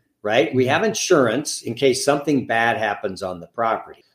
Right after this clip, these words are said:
The L L C is the second line of defense. Uh, and we wanna keep that L L C strong so that it can provide that defense against someone reaching all of our personal assets.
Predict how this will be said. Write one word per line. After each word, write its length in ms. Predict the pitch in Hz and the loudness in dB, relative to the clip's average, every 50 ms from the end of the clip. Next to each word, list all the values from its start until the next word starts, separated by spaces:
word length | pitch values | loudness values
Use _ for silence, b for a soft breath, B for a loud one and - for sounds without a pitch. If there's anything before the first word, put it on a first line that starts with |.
| _ - | _ 0
The 160 | 135 135 160 | 2 4 4
L 160 | 202 240 254 | 6 6 6
L 140 | 247 208 170 | 6 6 4
C 400 | - - - 208 247 220 156 139 | 4 2 2 2 4 6 6 6
is 160 | 131 - - | 4 2 0
the 100 | 113 110 | -6 -6
second 540 | - - - - 170 170 170 190 165 - - | -6 -2 0 2 2 2 2 -2 -4 -2 -2
line 340 | 117 120 120 127 131 127 117 | -2 -2 0 0 0 0 -2
of 140 | 104 - | -4 -6
defense. 800 | - - - - - 151 165 - - - _ - - - - - _ _ _ _ _ _ - | -10 -16 -14 -8 -4 -2 -2 -2 -4 -8 _ -12 -12 -12 -14 -16 _ _ _ _ _ _ -10
Uh, 380 | 117 117 113 110 110 113 113 - - | -6 -4 -2 -2 -2 -2 -4 -2 0
and 420 | 135 127 127 127 127 123 120 120 | 2 4 4 4 2 0 0 0
we 160 | 117 123 120 | 0 0 0
wanna 380 | 113 107 123 139 165 185 185 156 | 2 2 4 4 4 4 2 0
keep 320 | - - - 160 156 156 | -2 -2 -2 -2 0 2
that 180 | - 131 123 123 - | 2 0 0 0 0
L 180 | 123 123 123 | 0 2 4
L 120 | 127 120 110 | 4 2 0
C 260 | - - 123 113 107 | -2 -4 -4 -4 -4
strong 880 | - - - - 131 131 135 156 202 196 120 80 - - 123 131 123 - _ _ _ _ _ _ | -4 -6 -4 0 4 6 6 6 6 4 2 0 -4 -6 -8 -10 -10 -14 _ _ _ _ _ _
so 300 | - - - 143 135 127 | -6 0 4 4 6 6
that 180 | 120 131 131 123 | 4 4 2 2
it 200 | 127 120 123 - | 0 0 -2 -4
can 340 | 139 147 185 220 233 214 226 | -2 0 0 0 0 0 0
provide 460 | 131 120 98 107 107 104 104 101 92 | 0 0 2 2 0 0 0 0 0
that 220 | 107 104 98 - | -2 -2 -2 -4
defense 580 | - 110 90 - - 110 101 98 113 131 - - | -6 -6 -6 -6 -6 -6 -4 -4 -4 -4 -2 -4
against 400 | 113 - 117 123 127 123 - - | -2 0 2 0 2 0 0 2
someone 400 | - 135 135 139 139 127 117 107 | 2 4 4 4 4 2 2 2
reaching 500 | 107 127 135 143 - - 131 117 113 110 | 2 2 2 2 2 0 -2 -4 -2 -2
all 240 | 107 107 107 107 110 | -2 0 2 2 2
of 100 | 104 104 | 2 0
our 140 | 98 92 | -2 -4
personal 520 | - - - 113 110 98 - - 95 90 90 | -4 -6 -4 -4 -4 -4 -4 -6 -8 -8 -8
assets. 640 | 90 90 90 - - - - - - - - - | -8 -8 -8 -8 -10 -12 -12 -16 -20 -18 -18 -18